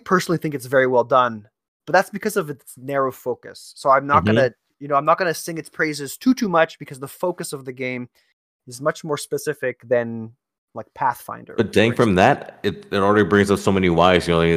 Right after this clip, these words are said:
Speaker 2: like, why am I part of this gang? 'Cause there can be multiple reasons for that, you know? There's
Speaker 1: Yeah.
Speaker 2: more than one way to be in a gang. Like, you could be forced into it. It could be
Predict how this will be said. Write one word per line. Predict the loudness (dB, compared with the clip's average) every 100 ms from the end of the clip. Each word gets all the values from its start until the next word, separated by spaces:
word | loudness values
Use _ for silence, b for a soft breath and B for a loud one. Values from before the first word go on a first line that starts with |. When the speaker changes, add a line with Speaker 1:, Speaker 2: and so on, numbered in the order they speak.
| -2
Speaker 2:
like, | 0
why | 4 4
am | 4
I | 2
part | 2 0
of |
this | 0 -2
gang? | -2 -2 -2 -2
'Cause | -4
there | -2
can | 0
be | 0
multiple | 2 0 0 -2
reasons | 0 -2 -4
for | -4 0 0
that, | 2 -2 -4
you |
know? | -2 0 0 -4 B B
There's | -8 -4 0
Speaker 1:
Yeah. |
Speaker 2:
more | 2 4 4
than | 4
one | 2
way | 2
to | 2
be | 0 0
in | 0
a |
gang. | 0 0 0
Like, | 0 -2
you | -6
could | -6
be |
forced | -2 -2 -2 -6
into | -4 0 0
it. | B B
It | -4
could |
be | -2